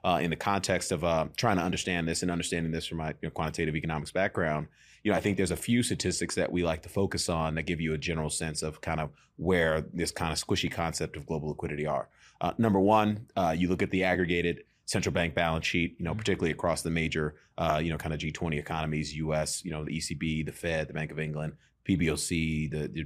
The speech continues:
Speaker 1: Bank of Japan, Swiss National Bank, et cetera. These kind of, at least if you, those six, uh, central banks, they account for more than ninety percent of the total central bank balance sheet. So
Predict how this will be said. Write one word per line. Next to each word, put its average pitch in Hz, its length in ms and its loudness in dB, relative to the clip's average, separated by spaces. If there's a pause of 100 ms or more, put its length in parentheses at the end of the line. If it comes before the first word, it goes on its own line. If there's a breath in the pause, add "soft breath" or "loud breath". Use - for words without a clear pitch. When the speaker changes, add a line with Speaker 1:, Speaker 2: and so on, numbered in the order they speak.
(140)
Speaker 1:
Bank 80 180 -2
of - 60 -8
Japan, 78 480 -2
Swiss - 240 -4
National 78 260 -4
Bank, 73 240 -6
et - 80 -14
cetera. 76 300 0
These 98 200 2
kind 95 200 2
of, 78 80 -2 (280 loud breath)
at 117 80 4
least 143 260 6
if 107 100 0
you, 98 120 2
those 101 280 4
six, 98 340 0
uh, 82 220 2
central 85 280 -4
banks, 90 400 0 (240 soft breath)
they 110 180 6
account 98 320 0
for 95 120 0
more 95 320 6
than 80 140 0
ninety 82 240 -2
percent 80 280 -4
of 73 60 -4
the 73 60 -4
total 78 300 -2
central 76 260 -8
bank 78 120 -4
balance 76 280 -4
sheet. 78 180 -4
So 78 280 -4